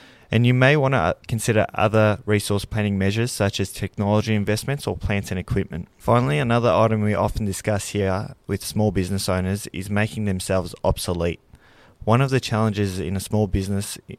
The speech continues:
is the busier the business gets, the busier you get. If your goal is to build a business, then we highly recommend reading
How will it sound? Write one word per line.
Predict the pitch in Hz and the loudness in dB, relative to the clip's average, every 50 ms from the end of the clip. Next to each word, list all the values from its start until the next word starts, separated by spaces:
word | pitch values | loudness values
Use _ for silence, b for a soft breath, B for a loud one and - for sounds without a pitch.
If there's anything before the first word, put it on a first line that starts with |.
| _ | _
is | - 92 101 92 - | -4 -4 -4 -4 -4
the | - 90 | -6 -6
busier | - - 107 117 123 135 131 127 | -4 -4 -4 -4 -2 -2 -2 -2
the | 110 95 | -2 -2
business | - 107 95 104 104 92 - | -4 -4 -4 -4 -6 -6 -6
gets, | - - 110 101 98 - - | -4 0 0 0 0 -2 -6
the | - - | -8 -6
busier | 90 - 104 95 90 98 101 98 | -4 -2 -2 -2 -2 0 0 0
you | 92 90 82 95 98 98 | 0 0 0 2 2 2
get. | - - 85 71 - - _ _ _ _ b b b b b b b b b b | 0 -2 -4 -6 -6 -10 _ _ _ _ b b b b b b b b b b
If | - 107 - - | -4 -4 0 4
your | 135 151 | 4 4
goal | 147 139 139 131 135 135 | 4 6 6 6 6 6
is | 127 - | 4 0
to | - - | -2 -2
build | 95 - 113 113 104 101 | 0 2 4 4 4 2
a | |
business, | 92 - 110 110 104 107 104 104 98 - | 0 0 -2 -2 0 0 -2 -2 -2 -4
then | - - 95 98 | -6 -4 -2 0
we | 101 98 | 0 0
highly | 95 95 110 117 117 113 110 | 0 2 2 2 2 4 4
recommend | 107 104 101 - - 101 101 101 95 | 2 2 0 0 -2 -2 0 0 2
reading | 98 95 92 92 95 98 92 - | 2 2 2 2 0 0 -2 -4